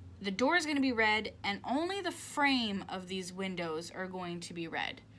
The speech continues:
Inside the windows, it's gonna be black because maybe it's dark inside the house, okay? So we're gonna start with our red. So I'm gonna take some of this beautiful red right here, and I don't wanna put too, too much on my brush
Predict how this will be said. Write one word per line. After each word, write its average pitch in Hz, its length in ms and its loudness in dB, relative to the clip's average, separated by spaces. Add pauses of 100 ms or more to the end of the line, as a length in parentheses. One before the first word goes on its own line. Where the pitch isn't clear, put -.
(340)
Inside 302 560 4
the 262 60 0
windows, 220 440 0
it's 208 100 -12
gonna 294 160 0
be 277 120 0
black 214 500 2
because 208 300 -6
maybe 247 200 0
it's 220 120 -4
dark 202 320 2
inside 175 320 -4
the 175 60 -8
house, - 420 -10 (320)
okay? 294 340 10 (1080)
So 220 340 -4 (380)
we're 254 140 4
gonna 302 140 2
start 262 340 2
with 214 320 0
our 190 460 2
red. - 280 -4 (380)
So - 260 -4
I'm 247 160 6
gonna 320 180 2
take 233 500 -4
some - 240 -8
of 185 160 -8
this 185 140 -12
beautiful 285 540 -6
red 208 260 -2
right 214 200 -2
here, 190 420 -6 (1400)
and 190 80 -10
I 214 80 0
don't 320 100 -2
wanna 403 180 -2
put - 220 -12
too, 294 520 -2
too 294 240 -6
much 277 240 -2
on 277 100 0
my 269 140 2
brush 240 520 0